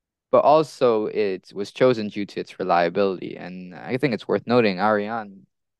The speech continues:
has actually been around since about the eighties, uh, and actually launched some of the first satellites, and they consider themselves, or I guess they are, uh, one of the,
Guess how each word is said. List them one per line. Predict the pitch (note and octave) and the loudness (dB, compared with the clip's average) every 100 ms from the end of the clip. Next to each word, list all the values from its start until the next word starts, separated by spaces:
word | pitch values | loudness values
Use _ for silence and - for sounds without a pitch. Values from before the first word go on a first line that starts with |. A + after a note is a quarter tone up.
| - | -8
has | G#2 G2+ | -4 -4
actually | G#2 - G2 | -4 -8 -10
been | G2 | -6
around | F#2 F2+ G2+ G#2 F#2 F2+ | -2 0 2 0 -2 -10
since | _ F#2+ - _ | _ -20 -20 _
about | F2 F2 | -8 -8
the | - E2 | -6 -2
eighties, | G#2+ G2 F2+ E2+ - _ _ _ _ - | 0 0 -4 -8 -14 _ _ _ _ -2
uh, | |
and | F#2+ G2 | 0 2
actually | G2 - G2 | 0 -2 -4
launched | F#2+ F#2 - | -4 -4 -8
some | F#2 | -10
of | E2+ | -8
the | F#2 F2 F#2 - | -8 -6 -10 -14
first | - F#2+ F2+ | -4 0 2
satellites, | - B2 C3 C3 B2+ - | 4 6 8 6 4 -4
and | A2 B2 B2 | -2 0 2
they | A2 | 0
consider | - G#2 A2+ G2+ | 0 -4 -4 -4
themselves, | G2 G2+ - G2 G2+ - | -4 -4 0 0 -2 -8
or | - F#2 F2+ | -2 2 2
I | F2+ F#2 | 2 -2
guess | - - | -8 -6
they | F#2 | 2
are, | G2+ A2+ F2 D#2 G2+ _ _ _ _ _ - | 6 6 6 2 -4 _ _ _ _ _ -4
uh, | F#2 E2+ | -4 -4
one | - - - G2 G2 | -8 -12 -14 -10 -8
of | F#2 | -8
the, | F#2 F2+ | -10 -12